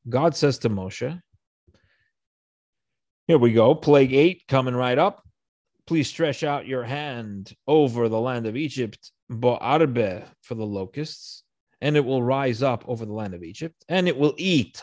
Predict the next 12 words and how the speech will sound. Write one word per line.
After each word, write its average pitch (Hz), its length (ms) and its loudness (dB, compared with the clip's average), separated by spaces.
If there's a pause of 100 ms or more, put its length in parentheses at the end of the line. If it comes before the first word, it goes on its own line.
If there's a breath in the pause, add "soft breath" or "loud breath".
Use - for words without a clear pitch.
(100)
all 160 280 6
of 123 220 -2
the 117 400 -4 (540)
vegetation 139 920 -4
of 120 140 -8
the 110 200 -6
earth," 143 520 -4 (1400)
everything 120 300 -4
that 147 140 0
was 147 140 0
left 165 240 0
over 156 520 0